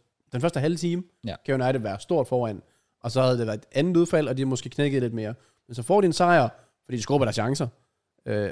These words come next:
Speaker 1: og rider på en bølge derefter, og så slår man jo så igen, det er Sheffield, og det er Burnley og så videre. Så det er en stor test for dem,
Speaker 2: Mhm.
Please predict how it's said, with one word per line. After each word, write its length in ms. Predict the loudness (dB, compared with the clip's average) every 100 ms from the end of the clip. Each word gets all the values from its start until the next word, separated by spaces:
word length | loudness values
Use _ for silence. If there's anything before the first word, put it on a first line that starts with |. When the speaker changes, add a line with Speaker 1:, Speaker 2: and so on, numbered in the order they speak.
| -2
Speaker 1:
og 140 | -2 2
rider 160 | 2
på 120 | 2
en 120 | -2 0
bølge 260 | 2 2
derefter, 460 | 0 -2 -4 -8 -12 -12 _ _
og 100 | -8
så 80 | -6
slår 160 | 0 0
man 160 | 0
jo 60 | -8
så 160 | -8 -8 -10 _ _ _ _
igen, 260 | -10 -8 -6
det 60 |
er 40 | -4
Sheffield, 440 | 0 0 2 0
og 100 | 0 -2
det 80 |
er 40 | 0
Burnley 260 | 0 2
og 60 | -2
så 60 | -4
videre. 120 | -6
Så 80 | -2
det 60 |
er 40 | -2
en 60 |
stor 220 | 4 6 6
test 260 | 4 2
for 120 | 2
dem, 140 | 2 0 _
Speaker 2:
Mhm. 100 | -10